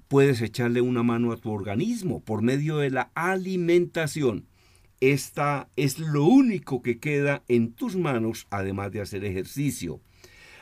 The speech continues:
Aquí te dejamos algunos ingredientes que fácilmente puedes sumar a tu dieta diaria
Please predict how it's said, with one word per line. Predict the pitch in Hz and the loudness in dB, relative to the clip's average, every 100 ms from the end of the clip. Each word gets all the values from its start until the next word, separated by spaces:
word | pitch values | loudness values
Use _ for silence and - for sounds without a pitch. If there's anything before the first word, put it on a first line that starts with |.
| - | -4
Aquí | 139 214 | -2 -2
te | 220 240 | -2 0
dejamos | 226 190 190 190 | 0 0 0 0
algunos | 180 170 165 170 165 | -2 -4 -2 -2 -2
ingredientes | 156 139 139 139 127 117 - 85 | -2 0 2 2 0 -2 -10 -12
que | - 107 | -6 -6
fácilmente | 120 120 131 135 135 135 | -4 -4 -2 -2 -2 -4
puedes | 127 131 131 | -4 -4 -2
sumar | 123 120 123 | -2 -2 -2
a | 120 | -2
tu | 123 | -2
dieta | 113 120 110 87 | 0 0 0 -4
diaria | 92 131 165 214 269 | -2 2 2 2 0